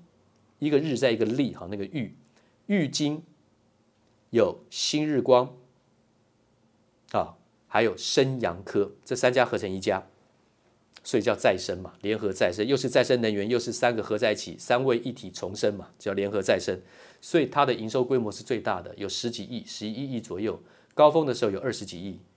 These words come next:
但是这就是已经是台湾现在目前为止营收最大的公司了。第二家是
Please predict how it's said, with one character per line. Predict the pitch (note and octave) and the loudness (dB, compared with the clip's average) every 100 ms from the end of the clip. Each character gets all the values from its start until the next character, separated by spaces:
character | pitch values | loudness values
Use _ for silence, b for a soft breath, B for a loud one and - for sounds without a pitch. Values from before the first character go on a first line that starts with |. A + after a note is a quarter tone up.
| _ - | _ -6
但 | D3 | -2
是 | D3 | 0
这 | C#3+ | 0
就 | C#3+ D3 | 2 2
是 | G#2+ - | 0 -8
已 | G2+ | -10
经 | F2+ A#2+ | -8 -8
是 | G#2+ | -6
台 | F#2 | -4
湾 | F#2+ G#2 | -2 -2
现 | A#2+ | -2
在 | G#2 | -2
目 | A#2 G#2 | -4 -6
前 | - F2+ | -6 -4
为 | G2 | -4
止 | G2+ F2+ - | -4 -10 -12
营 | G2 | -8
收 | A#2 G#2+ | 0 0
最 | B2+ G2 | 0 0
大 | G#2+ E2+ | 0 -2
的 | E2+ - _ - | -8 -20 _ -8
公 | G2 | -6
司 | F#2 F#2+ | -6 -8
了。 | E2+ - _ _ b b b b b b b _ _ - | -8 -12 _ _ b b b b b b b _ _ 2
第 | A3 | 10
二 | F3+ | 10
家 | E3+ E3 | 10 8
是 | D#3+ D3 A2+ | 8 2 -4